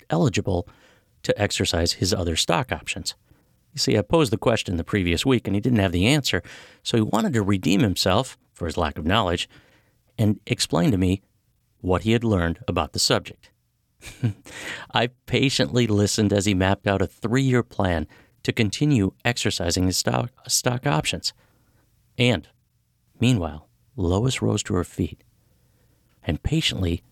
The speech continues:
waited for her husband to finish. I acknowledged this accomplishment to him, and I turned to more important matters, acknowledging her feelings.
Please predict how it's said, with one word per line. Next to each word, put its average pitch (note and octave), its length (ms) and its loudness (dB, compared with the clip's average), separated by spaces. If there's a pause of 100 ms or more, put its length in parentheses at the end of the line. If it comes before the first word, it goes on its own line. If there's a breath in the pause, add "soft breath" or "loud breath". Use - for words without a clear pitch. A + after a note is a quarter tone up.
(160)
waited G#2+ 360 0
for G#2+ 140 2
her F#2+ 140 4
husband F2+ 340 0
to F2 60 -4
finish. D#2 380 -4 (600 loud breath)
I A#2+ 80 2
acknowledged G#2 540 2
this G2 240 0
accomplishment G#2 720 -2 (420)
to E2+ 140 -2
him, F2 360 0 (480)
and C3+ 120 2
I C#3 40 4
turned G3+ 360 0
to G#2 300 -2
more C#3 220 4
important A2 380 0
matters, D#2 380 -2 (280)
acknowledging A2+ 580 0 (340)
her D3+ 180 0
feelings. D#3 520 -2